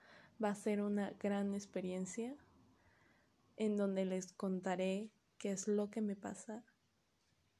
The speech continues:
Y espero que me puedan acompañar en este viaje a encontrar cosas nuevas y experimentar aventuras. Y si siguen aquí, me dará mucho gusto seguir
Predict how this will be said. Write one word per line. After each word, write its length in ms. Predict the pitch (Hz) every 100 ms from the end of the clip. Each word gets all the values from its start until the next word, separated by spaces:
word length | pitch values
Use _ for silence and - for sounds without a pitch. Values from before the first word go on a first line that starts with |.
| _ - - - - _ _ -
Y 120 | 226
espero 340 | 214 247 233
que 120 | 233
me 140 | 277 226
puedan 320 | 220 202 196
acompañar 560 | 185 190 185 185 185 185
en 160 | 190
este 340 | 180 180 208 185
viaje 840 | 180 202 190 180 - 196 185 196 - - - - - _ _
a 460 | 208 226 208 190 226 - - - - - - _
encontrar 880 | 214 208 208 202 190 202 202 196 208
cosas 460 | - 214 208 214 208
nuevas 600 | 208 196 190 214 262 -
y 60 | 190
experimentar 880 | 190 - 190 185 185 180 185 190
aventuras. 1080 | 196 196 185 180 185 208 208 208 262 - - _ - - - -
Y 100 | 208
si 120 | 202
siguen 340 | 190 220 220 226
aquí, 380 | 202 190 220 220
me 140 | 220
dará 260 | 208 190 196
mucho 540 | 208 233 247 240 240
gusto 440 | 220 214 - 220 226
seguir 520 | 220 185 190 190